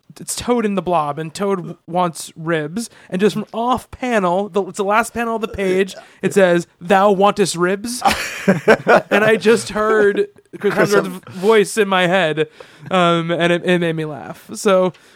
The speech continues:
Speaker 1: yeah, I mean, I, I definitely laughed. I, I definitely had a good time with it. I mean, like, I echo what, kind of what Bob said as well. Like, this is not something I'd probably read e-,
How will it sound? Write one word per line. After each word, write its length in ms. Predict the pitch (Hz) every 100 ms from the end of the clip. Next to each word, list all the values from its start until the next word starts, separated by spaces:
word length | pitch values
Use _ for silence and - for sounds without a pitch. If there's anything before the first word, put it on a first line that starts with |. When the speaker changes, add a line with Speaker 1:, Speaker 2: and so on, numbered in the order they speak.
| _ -
Speaker 1:
yeah, 240 | 330 254
I 60 | 233
mean, 140 | 262
I, 60 | 240
I 40 |
definitely 380 | 180 196 240 233
laughed. 320 | 214 233 247
I, 40 | 202
I 180 | 170
definitely 320 | 170 196 208 196
had 120 | 196
a 40 |
good 120 | 185 180
time 220 | 175 196
with 120 | 202
it. 140 | 226 220
I 80 |
mean, 260 | 180 180 160 _ _ _ _ _ _ _ _ - -
like, 100 | 180
I 40 |
echo 320 | 180 180 185 180
what, 140 | 170
kind 120 | 170
of 60 | 165
what 100 | 160
Bob 220 | 165 160
said 140 | 151 170
as 100 | 147
well. 280 | 160 170 175
Like, 200 | - - _ _ _ _
this 100 | -
is 100 | 175
not 200 | 180 180
something 200 | 190 180
I'd 100 | 165
probably 240 | 175 175 170
read 420 | 170 180 180 180
e-, 220 | 165